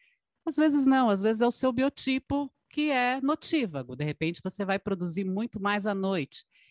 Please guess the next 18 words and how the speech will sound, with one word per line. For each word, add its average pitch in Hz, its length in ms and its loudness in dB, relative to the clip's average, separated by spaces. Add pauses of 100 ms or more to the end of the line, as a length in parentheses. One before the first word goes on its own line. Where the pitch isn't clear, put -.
(140)
Então, 190 600 2 (120)
antes 190 580 0
de 143 180 -6
você 147 580 -2 (220)
se - 240 -6 (120)
condenar 185 960 2 (240)
por 151 140 -2
causa 147 580 2
das 135 460 -4
condições 165 1040 0
e, 143 260 -12
e 143 80 -8 (240)
principalmente 165 480 2
das 147 220 0
exigências 170 1040 0 (340)
da 139 160 2
nossa 147 300 2
sociedade, 135 840 0